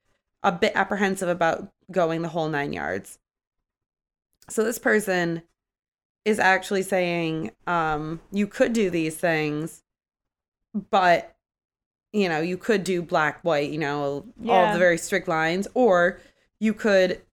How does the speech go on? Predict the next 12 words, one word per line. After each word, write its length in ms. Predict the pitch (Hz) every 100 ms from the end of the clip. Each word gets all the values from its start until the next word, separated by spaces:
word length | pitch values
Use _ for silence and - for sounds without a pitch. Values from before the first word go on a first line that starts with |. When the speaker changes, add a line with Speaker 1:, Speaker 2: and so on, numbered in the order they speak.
| -
Speaker 1:
do 200 | 190 202
these 180 | 175 175
little 160 | 175 175
things. 280 | - - 170
So 180 | - -
actually, 480 | 226 320 - 165 156
this 100 | -
person's 400 | - 185 190 185
saying, 300 | 170 165 165
like, 260 | 156 - _ -
you 220 | 196 190
can. 500 | - 180 175 -